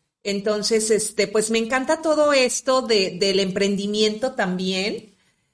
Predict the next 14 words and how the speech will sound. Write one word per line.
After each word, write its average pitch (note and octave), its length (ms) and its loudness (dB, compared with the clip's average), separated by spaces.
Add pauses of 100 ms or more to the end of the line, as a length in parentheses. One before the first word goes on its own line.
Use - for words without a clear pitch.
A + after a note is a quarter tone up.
(240)
Eh, G3 140 -2
siempre A3+ 720 4
estoy A3+ 840 2 (440)
pensando B3+ 720 4
qué C4 120 4
hacer A3 680 2
y, A3 180 -10
y G3+ 320 -6
llevarlo A#3+ 460 4
a F4 80 -2
cabo D4+ 480 2
sobre G#3 460 0
todo, F#3 440 2
¿no? A3+ 360 -6